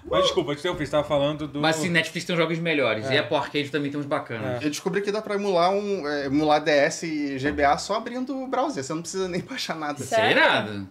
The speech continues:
Speaker 1: Enfim, roda na moral, assim?
Speaker 3: Roda, tô, tô
Speaker 4: Subway
Speaker 3: jogando
Speaker 4: Money que
Speaker 2: Tá
Speaker 1: Subway
Speaker 4: falaram.
Speaker 1: Money, é, tá
Speaker 2: Ah,
Speaker 1: certo,
Speaker 2: bom,
Speaker 1: é
Speaker 2: porra.
Speaker 1: isso.
Speaker 3: Comecei
Speaker 2: É.
Speaker 3: Pokémon Heart Gold de novo.
Speaker 1: É. E você consegue salvar o jogo,
Speaker 3: Consegue
Speaker 1: tudo?
Speaker 3: salvar. Ele
Speaker 1: Caralho,
Speaker 3: salva.
Speaker 1: que
Speaker 3: Tá, tá,
Speaker 1: doideira.
Speaker 3: tá tranquilo agora.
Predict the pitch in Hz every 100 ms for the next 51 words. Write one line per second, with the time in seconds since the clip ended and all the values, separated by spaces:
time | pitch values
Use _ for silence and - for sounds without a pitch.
0 | - 196 202 156 180 180 165 165 147 214
1 | 240 196 165 139 143 151 143 123 - 131
2 | - - 135 285 160 311 202 240 254 247
3 | 208 202 196 202 208 196 190 180 156 143
4 | 147 117 139 156 151 220 196 160 147 127
5 | 117 165 - 160 175 180 165 170 - 143
6 | 123 113 113 117 107 _ - 127 131 123
7 | _ _ _ - 233 226 220 - 175 123
8 | 139 196 165 123 180 196 196 226 220 220
9 | 247 - 139 143 175 254 220 - 190 202
10 | 202 202 220 226 240 196 208 143 113